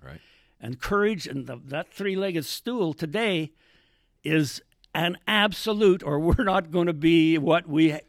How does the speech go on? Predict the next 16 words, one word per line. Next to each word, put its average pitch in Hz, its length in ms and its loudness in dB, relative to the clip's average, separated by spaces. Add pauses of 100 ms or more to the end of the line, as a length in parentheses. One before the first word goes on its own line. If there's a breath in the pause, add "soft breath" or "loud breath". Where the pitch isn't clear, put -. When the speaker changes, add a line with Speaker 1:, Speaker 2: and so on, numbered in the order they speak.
(200)
Speaker 2:
can 139 360 0
be. 123 360 -10
Speaker 1:
Right, 87 320 -6 (640)
right. 85 360 -10
Speaker 2:
So 131 220 -8
from 131 180 -8
that 185 200 -4
standpoint, 156 560 -8
I, 139 140 -6 (120)
I've, 131 280 -16 (140)
I've 131 140 -14
always 165 280 -6
been 139 320 -8 (340)
so 180 300 -10
pleased 139 600 -6
that 123 120 -12